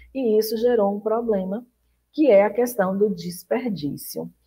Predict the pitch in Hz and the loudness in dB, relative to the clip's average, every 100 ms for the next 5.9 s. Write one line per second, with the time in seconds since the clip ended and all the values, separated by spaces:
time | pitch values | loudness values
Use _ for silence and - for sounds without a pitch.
0 | _ _ 208 220 240 - 202 226 226 170 | _ _ 0 0 0 0 4 4 4 2
1 | 175 196 208 214 233 180 175 175 - 165 | 2 2 2 2 -2 -6 -8 -6 0 0
2 | 170 226 320 - 494 - _ _ _ _ | 2 -2 0 2 0 0 _ _ _ _
3 | _ _ _ 165 160 156 147 139 143 - | _ _ _ -2 2 4 4 2 -2 -8
4 | _ _ _ 330 403 403 208 185 208 - | _ _ _ 4 4 4 2 2 -4 2
5 | 214 190 - 202 240 202 214 226 370 | 2 2 0 0 2 2 0 0 -6